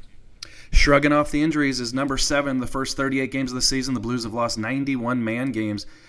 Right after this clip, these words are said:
uh, due to injury or illness. I guess that's an interesting number there, ninety-one, since you lost, uh, <laughs> your biggest player, uh, Vladimir Tarasenko,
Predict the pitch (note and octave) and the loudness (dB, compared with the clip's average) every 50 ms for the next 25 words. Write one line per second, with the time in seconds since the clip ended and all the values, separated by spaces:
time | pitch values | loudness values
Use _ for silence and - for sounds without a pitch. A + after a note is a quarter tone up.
0 | _ _ - G#2 G#2 G#2 G2+ B2 B2 A2+ - A2+ A#2 A2+ A#2 A#2+ A2+ G#2 G2 E2+ | _ _ -4 -4 -4 -2 -2 -2 -2 -2 -2 -2 -4 -4 -4 -2 -2 -2 -2 -4
1 | G#2 A2 A#2 A2+ G#2+ G2+ F#2+ - - G2 F#2+ G#2 G#2 - - G#2 G#2+ - - G2+ | -4 -6 -4 -4 -4 -4 -4 -6 -6 -6 -6 -6 -6 -6 -6 -6 -6 -6 -6 -8
2 | F#2+ F#2 D2+ G2 G2+ - - G#2+ G2 - - F#2+ G2 G2 G2 G2+ G2+ G2 G2 G2 | -6 -6 -6 -8 -8 -6 -6 -6 -6 -6 -6 -6 -6 -4 -4 -4 -6 -6 -6 -4
3 | G2+ G#2 G#2 G#2 G#2 G2+ F#2+ G#2 A2 A2 G#2 G2+ - G#2+ G2 - G2+ F#2 F#2+ G2 | -4 -4 -4 -4 -4 -4 -4 -4 -4 -4 -4 -4 -6 -6 -8 -8 -8 -6 -4 -4
4 | A2 G#2+ - - - - G2+ G2+ B2+ B2+ C3 A#2 A2 F#2+ A#2 G#2+ G#2 G#2+ - - | -2 0 -2 -2 -2 -4 -4 -4 -4 -4 -4 -4 -6 -6 -6 -6 -4 -6 -6 -6
5 | - A#2 A2+ A2+ A2 G#2+ - - - - - _ - G#2 G2+ F#2+ A2+ A2 A2 A2 | -6 -4 -2 -2 -2 -4 -6 -8 -14 -20 -20 _ -10 -8 -8 -4 -4 -4 -2 -2
6 | A2 G#2+ G#2 - - B2 A#2 A2+ A2 - - B2 A#2 - A#2 A2 G#2+ - | -2 -4 -4 -4 -4 -4 -2 -2 -4 -4 -4 -6 -6 -6 -6 -6 -6 -8